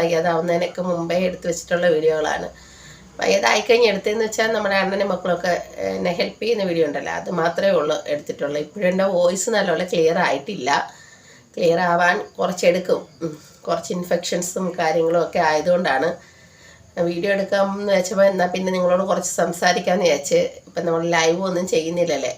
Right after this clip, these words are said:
അപ്പം സംസാരം ഇല്ലല്ലോ, ഇങ്ങനെ വീഡിയോ കൂടി മാത്രമല്ലേ കേൾക്കുന്നുള്ളൂ.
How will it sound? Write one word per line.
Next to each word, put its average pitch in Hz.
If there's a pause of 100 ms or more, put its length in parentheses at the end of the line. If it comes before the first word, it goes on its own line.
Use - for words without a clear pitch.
അപ്പം 151 (140)
സംസാരം 180 (180)
ഇല്ലല്ലോ, 165
ഇങ്ങനെ 165 (180)
വീഡിയോ 147 (120)
കൂടി 170 (100)
മാത്രമല്ലേ 160 (120)
കേൾക്കുന്നുള്ളൂ. 135